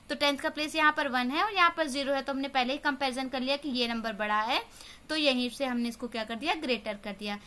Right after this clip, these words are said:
ठीक है। स्टूडेंट्स, मैं आपसे आशा करती हूँ कि आपको ये वीडियो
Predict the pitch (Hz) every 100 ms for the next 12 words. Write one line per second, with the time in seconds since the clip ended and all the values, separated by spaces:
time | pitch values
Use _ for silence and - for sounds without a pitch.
0 | - - 302 330 453 - - - 294 285
1 | 294 339 330 330 294 285 - 320 285 285
2 | 320 311 294 330 320 330 285 294 294 262
3 | 277 311